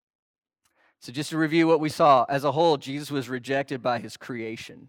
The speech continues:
people he had made. He was rejected by his own people, generally speaking, Israel. And yet, there are those who receive him. There are those who receive him. And John said they believed in his name. Remember we talked about this last week.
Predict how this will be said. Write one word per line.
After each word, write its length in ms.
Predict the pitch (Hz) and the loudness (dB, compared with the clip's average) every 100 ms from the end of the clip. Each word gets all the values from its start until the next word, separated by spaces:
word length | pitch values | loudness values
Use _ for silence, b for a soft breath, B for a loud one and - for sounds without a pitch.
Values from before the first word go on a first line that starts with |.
| _ | _
people 300 | - 131 139 | -10 -8 -6
he 120 | 127 120 | -6 -6
had 100 | 117 | -6
made. 260 | 120 104 b b | -8 -8 b b
He 100 | - | -10
was 140 | 170 147 | -8 -6
rejected 580 | 147 127 156 156 160 135 | -6 0 0 0 -4 2
by 300 | 151 147 143 | 4 4 2
his 200 | 147 143 | -4 -6
own 240 | 160 165 | -8 -6
people, 420 | 151 135 117 107 | -4 -4 -6 -10
generally 380 | 110 131 131 131 | -8 -8 -6 -8
speaking, 540 | - 135 110 113 101 - | -8 -12 -12 -14 -16 -8
Israel. 520 | 131 110 107 101 120 107 _ _ _ b b b | -8 -8 -14 -14 -18 _ _ _ _ b b b
And 200 | 135 147 | -6 0
yet, 400 | 143 156 185 _ _ _ _ _ _ _ _ _ - | 2 4 2 _ _ _ _ _ _ _ _ _ -8
there 160 | 127 139 | -2 -2
are 60 | |
those 280 | 139 156 160 | 2 0 0
who 100 | 170 | -4
receive 480 | 147 131 - 131 110 | -6 -8 -8 -8 -8
him. 260 | 113 101 - _ _ _ _ - | -12 -14 -20 _ _ _ _ -2
There 100 | 147 | 2
are 60 | |
those 240 | 151 180 185 | 4 2 2
who 80 | 196 | -4
receive 420 | 170 - 170 147 | -4 -4 -4 -4
him. 140 | 120 B B | -6 B B
And 100 | 151 | -6
John 240 | 156 175 170 | 4 4 6
said 160 | 170 | 4
they 100 | 160 | 4
believed 520 | 147 143 160 196 190 160 | 2 0 -2 -4 -4 -4
in 80 | |
his 180 | 147 123 | -6 -6
name. 460 | 135 143 143 135 123 | -6 -2 -2 -4 -6
Remember 200 | 143 156 | -4 -4
we 80 | 139 | 0
talked 220 | 147 139 | 0 0
about 140 | 139 | -2
this 160 | 123 127 | -2 -4
last 280 | 127 127 139 | -2 -2 -6
week. 220 | 123 | -8